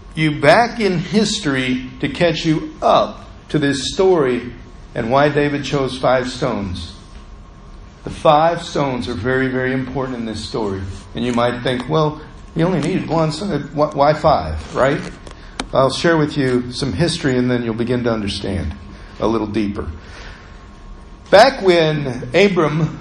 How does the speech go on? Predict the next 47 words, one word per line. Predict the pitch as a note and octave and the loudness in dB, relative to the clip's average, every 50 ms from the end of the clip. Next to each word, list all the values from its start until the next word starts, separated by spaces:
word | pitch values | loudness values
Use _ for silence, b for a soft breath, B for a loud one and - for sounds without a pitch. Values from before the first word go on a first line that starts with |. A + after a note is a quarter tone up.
| - - - | -12 -10 -6
was | D3+ C#3 C#3+ C#3+ C#3+ C3+ C3 B2+ B2+ - - - - - - - - | 0 2 2 2 2 2 0 -2 -2 -4 -4 -6 -8 -10 -14 -16 -4
called | - - F3 F3+ F3+ F#3 E3+ D3+ | 2 6 6 6 6 6 4 4
by | C#3 C3+ C#3 C3+ B2+ | 4 6 6 4 4
God, | C3+ D3+ C#3+ B2 A#2+ A#2 A#2+ C3+ C#3+ B2+ - - - - - - | 4 6 6 6 6 4 2 2 0 -4 -10 -12 -16 -16 -10 -6
he | - D#3+ | -4 -4
told | D#3+ - F3 G3+ G3+ | 0 2 4 4 6
him | G3+ G3 F#3+ | 4 4 4
to | E3+ E3 | 2 2
leave | D#3 D#3 F#3 F#3+ F#3+ | 4 2 2 2 2
his | F3+ F#3+ F3 - | 2 2 0 0
land | D3+ C#3 D3 D3+ D3+ D#3 D3+ | 0 2 2 4 2 2 2
where | D#3 E3 | 2 2
he | D#3 D3+ | 2 2
lived | C#3 C3 C3+ C3+ C3 C#3 | 2 2 2 0 0 0
in | B2+ | -2
Ur | C#3 - - C3+ C#3+ | -2 -2 0 0 2
of | D#3 D#3 | 2 0
the | D3 D3 | -2 -4
Chaldeans | C#3 - - D3+ C3 B2+ C3 C#3+ C#3 C3+ A#2 A2 A#2 A#2+ A#2 - - B B B B B B B B | -2 0 2 2 2 2 0 -2 -2 -2 -2 -2 -4 -6 -6 -8 -10 B B B B B B B B
and | B D3 D3 | B 2 6
go | D3 F3 G3 | 8 8 8
to | A#3 | 8
a | A#3 - - | 6 4 4
place | - F3+ E3+ E3 D#3+ E3+ | 4 4 6 4 4 2
of | E3+ D#3 | 2 2
which | D3 D3+ D3+ | 4 2 2
he | - F3 | 2 2
would | E3 D#3+ D#3+ | 2 2 2
show | D#3 - - E3+ D#3 C#3+ | 2 2 4 4 4 4
him. | B2 C3 A2+ F2+ D#2+ D2+ D#2 - - - - - - - - - B B B B B B B B B B | 2 0 -4 -4 -6 -6 -8 -10 -12 -16 -18 -16 -16 -18 -18 -18 B B B B B B B B B B
He | - E3 F#3 | 2 4 4
wound | E3+ F3 F#3 G#3 A3+ A#3 G#3+ | 6 8 8 8 8 6 6
up | F3+ D#3 D3+ D#3 E3 - - - - - - | 6 8 8 6 4 2 -8 -14 -8 -2 0
in | F3 F3 | 2 2
the | E3+ F3+ E3+ | 2 2 2
area | D#3 C#3+ C#3+ D3 D3+ | 2 2 4 4 4
that | C#3+ C#3+ | 2 2
is | D3 C#3 - C#3 | 0 0 0 2
now | C#3 C3 B2 B2+ D#3 - | 4 4 4 4 2 2
Israel, | A3+ F#3 F#3 F3+ - A#2 C#3 B2+ C3 A#2+ G2+ F#2 F2+ F#2 F#2 F#2 - - | 2 2 2 2 2 2 0 0 0 0 -2 -2 -2 -4 -4 -8 -8 -10
and | - B2 A#2 | -8 -4 0
God | A2+ C3+ C#3 D3 D3 | 2 4 4 4 2
said, | - - D3+ C#3+ | 0 -2 -2 -2
"This | - D3 D3 D3 | 0 -2 -2 -2
is | D#3 D#3 - | -2 -4 -2
the | E3+ | -4
place." | E3 - - E3+ C#3+ A2 F#2 E2 - - - - - - | -4 -2 0 2 2 2 0 -2 -4 -4 -4 -6 -8 -12